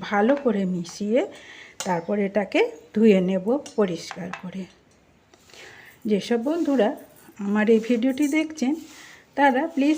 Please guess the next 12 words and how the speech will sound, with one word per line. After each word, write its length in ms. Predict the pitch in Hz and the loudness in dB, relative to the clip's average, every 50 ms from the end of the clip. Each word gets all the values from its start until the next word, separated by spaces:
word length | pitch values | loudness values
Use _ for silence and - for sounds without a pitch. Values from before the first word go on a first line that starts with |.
| 302 - | -2 -4
চ্যানেলটিকে 680 | 226 208 208 208 208 202 196 - 311 311 - - 262 339 349 - - | -2 -2 0 -2 -2 -4 -2 -4 -4 -4 -2 -4 -4 -4 -6 -8 -8
সাবস্ক্রাইব 500 | - 196 185 185 - - - 233 240 247 240 - | -8 -6 -6 -6 -10 -6 -4 -4 -4 -4 -4 -4
করে 180 | 285 269 262 262 269 | 0 0 2 2 4
না 120 | 269 285 302 302 285 | 4 2 2 0 -2
থাকলে 360 | - 240 226 226 208 214 269 359 - - - - | -4 -4 -2 -2 0 2 2 0 0 -6 -14 -10
চ্যানেলটিকে 680 | - 220 180 170 185 196 196 - 254 262 254 - 214 240 294 - - - - | -6 -6 -4 -4 -4 -6 -6 -4 -4 -4 -4 -4 -4 -4 -4 -4 -8 -4 -2
সাবস্ক্রাইব 460 | 240 185 180 - - - 185 185 - - | -2 -2 -2 -6 -10 -10 -10 -10 -12 -16
করে 200 | - - - 196 | -20 -18 -16 -14
দেবেন, 320 | 185 196 190 185 185 190 196 190 - - - - - - - - - _ _ _ _ _ - - - - - - - - - - - - - - - - - - - - - - - - | -14 -14 -14 -12 -12 -12 -12 -14 -16 -20 -20 -20 -20 -20 -20 -20 -20 _ _ _ _ _ -20 -20 -20 -20 -20 -20 -20 -20 -20 -20 -20 -20 -20 -20 -20 -20 -20 -20 -20 -20 -20 -20 -4 0
আর 100 | 277 277 | 4 4
একটা 300 | 302 294 294 - - 277 277 277 | 4 4 2 2 2 2 4 6
লাইক 260 | 262 226 190 190 190 | 6 6 6 4 2